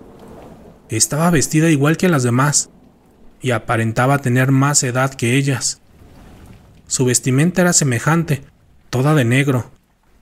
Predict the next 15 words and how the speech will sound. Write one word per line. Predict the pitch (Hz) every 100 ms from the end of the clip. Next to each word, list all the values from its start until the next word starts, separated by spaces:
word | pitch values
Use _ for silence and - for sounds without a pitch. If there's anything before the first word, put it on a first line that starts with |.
| _ _
pero | 117 110 117
ella | 123 147 185 - - - - - -
definitivamente | 113 107 127 113 113 127 143 127 131 135 135
no | 127 143 147
parecía | 135 113 - 131 127
ser | 143 131
una | 131 117
monja. | 117 139 143 139 - - _ - - - - - - - - - - - - - _ _ _ _ -
Cuando | 120 117 117
la | 113
vimos, | 107 117 127 214 - - _ _ _ -
estaba | 113 - 120 147
hincada | 147 135 135 147
de | 143
espaldas, | 117 - 135 147 143 120 -